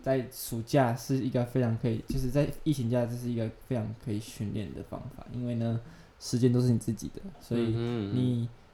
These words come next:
Speaker 1: 你，你做完，你这一天过完之后呢，你，你可以回头看你今天到底做了什么事情，你就会知道
Speaker 2: 嗯哼。
Speaker 1: 你到底有没有自制力了。对。
Speaker 2: 嗯，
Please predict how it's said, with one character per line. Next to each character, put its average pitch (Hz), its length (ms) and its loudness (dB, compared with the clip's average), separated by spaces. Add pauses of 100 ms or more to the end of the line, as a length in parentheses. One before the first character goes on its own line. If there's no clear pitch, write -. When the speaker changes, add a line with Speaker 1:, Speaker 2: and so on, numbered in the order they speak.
(200)
Speaker 1:
你， 127 280 0 (140)
你 131 360 -2
做 160 160 4
完， 123 260 4
你 131 260 -2
这 147 120 -4
一 143 100 0
天 143 200 2
过 135 160 4
完 110 180 4
之 120 140 -2
后 123 180 2
呢， 104 160 0
你， 113 220 -2
你 120 120 -6 (100)
可 135 80 0
以 131 60 4
回 120 180 2
头 117 120 4
看 120 220 2
你 104 60 -2
今 - 120 -10
天 117 140 2
到 113 100 6
底 101 60 4
做 110 180 0
了 104 60 -2
什 - 120 -10
么 - 60 -8
事 - 160 -8
情， - 220 -10
你 - 60 -10
就 113 120 2
会 113 140 2
知 104 120 0
道 113 180 4
Speaker 2:
嗯 113 40 0
哼。 113 40 -4 (480)
Speaker 1:
你 120 120 -2
到 127 160 4
底 113 120 -2
有 110 80 2
没 101 120 0
有 107 100 0
自 - 160 -8
制 104 200 0
力 87 200 -2
了。 - 60 -8 (640)
对。 - 160 -12 (560)
Speaker 2:
嗯， 104 400 -8